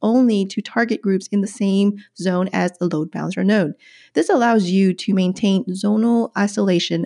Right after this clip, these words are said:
of your software stack while using Application Load Balancer across multiple zones, providing increased availability during zonal failures.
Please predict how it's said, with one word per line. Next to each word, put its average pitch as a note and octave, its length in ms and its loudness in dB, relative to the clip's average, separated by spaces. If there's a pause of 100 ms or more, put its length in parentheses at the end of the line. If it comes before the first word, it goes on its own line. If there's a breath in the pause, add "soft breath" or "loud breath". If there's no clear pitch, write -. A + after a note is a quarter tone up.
(100)
of A3 200 0
your G#3 140 2
software F#3 400 0
stack D3+ 340 -4 (720 soft breath)
while F#3+ 200 2
using G#3+ 480 2
Application F#3 520 -4
Load F3 220 0
Balancer E3+ 380 -4
across - 440 -4
multiple A#3+ 320 0
zones, F3 320 -2 (300 loud breath)
providing G3+ 500 2
increased C#4+ 380 0
availability A#3 720 0
during G#3 300 -2
zonal G3 400 -4
failures. - 400 -8